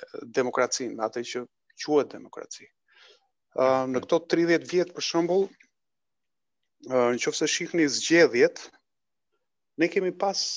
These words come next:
një, një trajektore të tillë që cilës do parti që ka ardhur në fuqi,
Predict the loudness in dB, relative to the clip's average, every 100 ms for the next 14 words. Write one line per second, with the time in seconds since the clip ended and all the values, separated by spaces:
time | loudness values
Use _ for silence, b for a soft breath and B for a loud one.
0 | -12 -8 -4 -4 -2 -2 -2 -6 -12 -12
1 | -10 -2 2 2 2 -2 0 -2 -4 -6
2 | -6 -4 -4 -4 -8 -20 _ _ -10 -6
3 | -4 -4 0 0 2 -2 -2 -4 2 2
4 | 2 -2 -8 -12 -10 -8